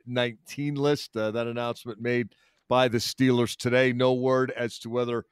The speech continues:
Fitzpatrick is symptomatic or not. Mike Tomlin had mentioned after the game yesterday that, uh, Ben Roethlisberger was experiencing symptoms on, uh, Saturday, and that's why he went on the list when he did, and Mason Rudolph was forced into action Sunday. That means that,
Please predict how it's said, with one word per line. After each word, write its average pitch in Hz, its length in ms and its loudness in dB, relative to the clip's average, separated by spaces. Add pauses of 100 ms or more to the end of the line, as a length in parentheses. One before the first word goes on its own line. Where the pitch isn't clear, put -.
(260)
Fitzpatrick 131 760 -2
is 117 280 -4
symptomatic 127 800 -2
or 117 60 -2
not. 113 260 -6
Mike 120 180 -6
Tomlin 123 340 -4
had 107 160 -6
mentioned 110 380 -6 (300)
after 117 260 -2
the 107 100 -4
game 120 380 -2
yesterday 110 500 -4
that, 107 280 -6
uh, 110 100 -2
Ben 117 240 -2
Roethlisberger 113 720 -2
was 104 200 -4
experiencing 110 760 -4 (380)
symptoms 131 560 0
on, 104 340 2 (380)
uh, 101 120 -4
Saturday, 113 540 0
and 110 100 0
that's 113 180 -4
why 113 160 -2
he 117 100 -2
went 113 200 -2
on 107 140 0
the 104 80 -4
list 110 320 -6
when 104 120 -6
he 107 200 -4
did, 110 400 0 (360)
and 107 140 -4
Mason 110 300 -4
Rudolph 113 360 2
was 98 100 -10
forced 110 320 -6
into 107 220 -2
action 107 420 -6
Sunday. 117 400 2
That 120 160 2
means 123 280 0
that, 110 120 0